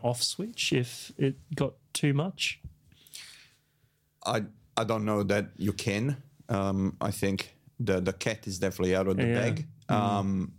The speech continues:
Speaker 2: it, it's a little bit like when physicists, um,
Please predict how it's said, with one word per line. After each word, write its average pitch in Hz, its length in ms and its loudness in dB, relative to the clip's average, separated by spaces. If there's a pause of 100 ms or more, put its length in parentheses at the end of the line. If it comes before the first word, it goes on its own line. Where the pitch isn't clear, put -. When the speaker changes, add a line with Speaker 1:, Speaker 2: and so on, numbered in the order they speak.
(280)
Speaker 2:
it, 107 220 -2
it's 110 240 0
a 127 80 2
little 135 200 4
bit 107 200 0
like 101 320 0
when 101 520 2
physicists, 98 680 -2 (140)
um, 90 340 0